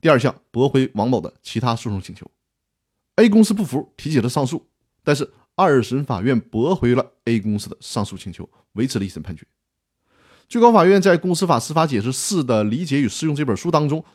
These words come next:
之所以引用这个案例，是因为这个案件在审判的过程当中，对于判决的后续执行给予了充分的考量。判决内容中明确了查阅的时间、地点和文件材料的范围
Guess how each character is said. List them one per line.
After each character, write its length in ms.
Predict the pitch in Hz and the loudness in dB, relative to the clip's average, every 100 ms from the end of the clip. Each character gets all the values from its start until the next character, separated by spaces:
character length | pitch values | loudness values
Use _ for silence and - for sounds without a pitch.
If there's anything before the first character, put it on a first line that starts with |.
| _ | _
之 140 | - | -8
所 180 | 226 147 | 0 2
以 60 | 147 | 2
引 80 | 87 | -2
用 140 | 101 | -6
这 80 | 101 | -6
个 80 | 95 | -8
案 100 | 98 | -6
例， 140 | 110 _ _ _ - | -8 _ _ _ -12
是 200 | - 240 | 2 6
因 80 | |
为 120 | 190 196 | 6 4
这 180 | - | 0
个 80 | 190 | 0
案 120 | 185 165 | 0 2
件 140 | 165 | 0
在 100 | 151 | 0
审 260 | 135 107 95 | -2 -4 -4
判 200 | 175 131 | -2 -2
的 60 | |
过 180 | 110 147 | 0 -2
程 120 | 101 | 0
当 160 | 107 110 | -4 -4
中， 140 | 139 _ _ _ _ | -10 _ _ _ _
对 140 | - 226 | 0 0
于 60 | |
判 260 | 220 262 165 | 2 0 0
决 120 | 139 | 0
的 60 | 175 | -2
后 180 | 233 | 0
续 120 | 170 156 | -2 -2
执 160 | 165 | -6
行 240 | 175 113 - - _ | -2 -4 -4 -20 _
给 140 | 135 143 | 0 2
予 100 | 95 | 0
了 100 | 110 | -6
充 220 | - 156 | -6 -4
分 140 | 180 | -2
的 60 | 127 | -4
考 140 | - | -8
量。 140 | 69 - _ _ _ _ _ _ | -14 -16 _ _ _ _ _ _
判 220 | - 226 | 2 4
决 80 | 185 | 6
内 140 | 233 | 6
容 160 | 214 180 | 6 6
中 220 | 190 196 - | 4 0 -4
明 340 | 120 135 196 | 0 2 2
确 220 | 202 220 | 0 2
了 100 | 156 | 0
查 300 | 113 - 101 | 0 -6 -4
阅 120 | 127 127 | -2 -2
的 80 | |
时 180 | 110 - | -4 -2
间、 240 | 180 190 - _ - | 2 2 0 _ -6
地 120 | 180 | -2
点 200 | 113 - _ _ | -2 -4 _ _
和 200 | - 123 | -2 -2
文 240 | 110 107 | 0 -2
件 160 | 131 127 | 0 -4
材 180 | - 113 | -4 -8
料 100 | 123 | -8
的 80 | |
范 200 | 123 143 | -6 -6
围 100 | 82 | -6